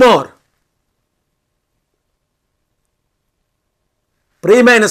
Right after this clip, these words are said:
సహోదరి సహోదరులారా, మన ఆంధ్ర రాష్ట్రంలో యాంటీ కన్వర్షన్ బిల్ తేవాలని నర్సాపురం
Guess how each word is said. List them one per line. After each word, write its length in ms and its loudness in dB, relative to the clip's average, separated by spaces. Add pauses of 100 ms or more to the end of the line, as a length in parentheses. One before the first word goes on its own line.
సహోదరి 380 -4 (100)
సహోదరులారా, 640 -8 (2000)
మన 300 -4 (240)
ఆంధ్ర 260 -2 (180)
రాష్ట్రంలో 600 -2 (1040)
యాంటీ 420 -2 (160)
కన్వర్షన్ 640 -4
బిల్ 220 0 (120)
తేవాలని 640 -2 (960)
నర్సాపురం 680 -2